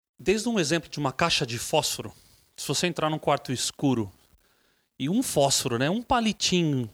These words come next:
um palitinho de fósforo, num quarto escuro já vai de alguma forma i-,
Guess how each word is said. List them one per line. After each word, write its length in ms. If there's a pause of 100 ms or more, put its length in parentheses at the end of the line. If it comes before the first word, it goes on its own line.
um 160
palitinho 540
de 80
fósforo, 640 (1400)
num 140
quarto 340
escuro 500
já 160
vai 260
de 120
alguma 240
forma 420
i-, 120